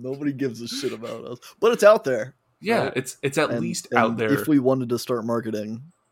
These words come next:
Speaker 1: at some point, we will, presumably, but that is not today.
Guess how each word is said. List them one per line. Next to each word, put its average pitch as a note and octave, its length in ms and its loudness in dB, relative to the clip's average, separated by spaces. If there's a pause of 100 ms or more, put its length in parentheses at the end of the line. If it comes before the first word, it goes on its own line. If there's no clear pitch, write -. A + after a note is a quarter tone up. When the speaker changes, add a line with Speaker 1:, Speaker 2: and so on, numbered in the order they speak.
Speaker 1:
at - 160 -8
some A#2 220 -2
point, A2+ 260 -4
we A#2+ 80 0
will, A2 260 -4
presumably, A2 720 -6 (400)
but - 80 -10
that A2 120 -8
is A2+ 120 -12
not G#2 220 -6
today. G2 340 -10